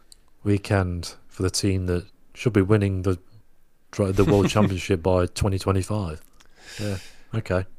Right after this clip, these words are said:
Speaker 1: sure.
Speaker 2: I will say this, in, like, neither driver said anything of anything about the contact. Uh, Stroll was very much flustered by the conditions and the
Speaker 1: As he
Speaker 2: tyres.
Speaker 1: always is.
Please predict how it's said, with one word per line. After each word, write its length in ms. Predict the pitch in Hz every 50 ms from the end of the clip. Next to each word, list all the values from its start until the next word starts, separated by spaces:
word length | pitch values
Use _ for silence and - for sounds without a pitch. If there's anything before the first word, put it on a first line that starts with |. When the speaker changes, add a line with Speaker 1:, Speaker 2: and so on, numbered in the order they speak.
| - -
Speaker 1:
sure. 400 | - - - 92 85 85 85 - - - - - - - - - - - - - - - - - - - - - - - - - - - -
Speaker 2:
I 100 | - 143
will 240 | 139 135 147 160 170
say 240 | - - 151 131 117
this, 260 | 107 107 101 98 -
in, 180 | 110 101 98 101 101
like, 180 | 98 95 -
neither 340 | 117 113 123 139 160 180 190 135
driver 560 | - 120 113 104 104 104 - 107 95 92 90 90 - - - 107 101 92
said 340 | - - 120 104 98 98 -
anything 440 | 101 101 92 95 98 - 107 95 95
of 220 | 98 87 87 87 90
anything 400 | 85 87 87 87 - 95 92 98
about 360 | 82 - 90 87 90 - -
the 60 | -
contact. 720 | - - 107 90 90 87 - 104 101 - - - - - - - -
Uh, 180 | 104 95 92 92
Stroll 440 | 87 - - - 120 113 117 117 110
was 140 | 101 95 82
very 180 | 98 101 104
much 160 | 104 95 - -
flustered 400 | - - 107 92 - - 95 -
by 100 | 92 90
the 60 | 90
conditions 720 | - - 95 85 90 87 - - 104 98 95 - - - - - - - - - - - -
and 160 | - 90 87
the 60 | 82
Speaker 1:
As 60 | -
he 40 | -
Speaker 2:
tyres. 360 | - 92 87 90 98 87 82
Speaker 1:
always 200 | 82 80 76 80
is. 460 | 82 80 76 73 73 71 - - -